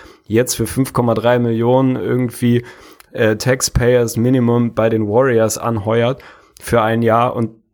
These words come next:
die noch unschlagbarer macht, als sie es vermeintlich eh schon sind. Aber die, die Wahrscheinlichkeit, dass DeMarcus Cousins in der Nähe dessen ist, was er die letzten Jahre war,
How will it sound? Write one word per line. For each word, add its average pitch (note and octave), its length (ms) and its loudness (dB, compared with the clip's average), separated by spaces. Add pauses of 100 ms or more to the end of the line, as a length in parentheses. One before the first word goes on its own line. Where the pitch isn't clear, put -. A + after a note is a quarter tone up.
(240)
die B2+ 160 -4
noch B2 240 0
unschlagbarer A#2 600 0
macht, A2+ 200 -4
als G#2 160 -4
sie - 40 -6
es G#2 80 -6
vermeintlich A2 460 -2
eh B2+ 120 -4
schon G#2 240 -6
sind. G2+ 300 -6
Aber A2+ 200 0
die, A#2 220 -4 (180)
die A2+ 140 -4
Wahrscheinlichkeit, B2+ 760 -2
dass G#2+ 120 -2
DeMarcus A#2+ 440 -2
Cousins A#2+ 440 -2 (400)
in A#2+ 120 0
der G#2+ 100 2
Nähe D3 280 4
dessen C3+ 320 0
ist, A#2+ 140 -4
was A#2 100 0
er A#2 80 2
die A#2 80 -2
letzten B2+ 280 0
Jahre A#2+ 340 0
war, F#2 240 -2